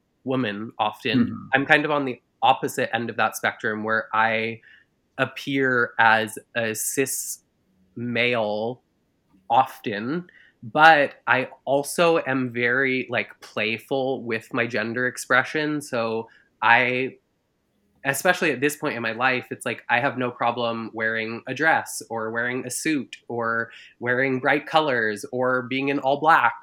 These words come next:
Speaker 1: or, you know, it's like my,
Speaker 2: Mm-hmm.
Speaker 1: my outward expression,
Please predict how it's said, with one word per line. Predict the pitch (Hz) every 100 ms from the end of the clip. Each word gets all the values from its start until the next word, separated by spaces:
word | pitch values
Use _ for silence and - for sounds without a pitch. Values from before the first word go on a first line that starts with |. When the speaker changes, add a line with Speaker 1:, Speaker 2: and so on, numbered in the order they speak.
| -
Speaker 1:
or, | 123 120 -
you | 143
know, | 135 120
it's | 139 -
like | 127 -
my, | 123 123 123 131 127
Speaker 2:
Mm-hmm. | 113 - 98 101
Speaker 1:
my | 123 127 131 -
outward | 120 135 131 127 123 117
expression, | 120 - - - - - 101 - - 156 156 170 170 170